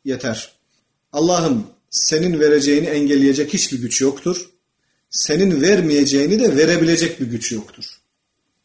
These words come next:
Hiçbir zengine zenginliği senin karşısında fayda sağlamaz, kurtaramaz. Yani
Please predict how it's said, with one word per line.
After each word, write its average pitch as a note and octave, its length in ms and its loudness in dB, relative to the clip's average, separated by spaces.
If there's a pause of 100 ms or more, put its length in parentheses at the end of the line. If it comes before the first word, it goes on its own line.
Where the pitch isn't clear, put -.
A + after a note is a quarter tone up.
(880)
Hiçbir G3+ 340 0
zengine C#3+ 640 2
zenginliği C#3+ 760 0
senin D#3 320 -4
karşısında C#3 480 -4
fayda C#3+ 500 -4 (360)
sağlamaz, B2 920 -4 (120)
kurtaramaz. C3+ 640 -2
Yani A#2+ 300 -4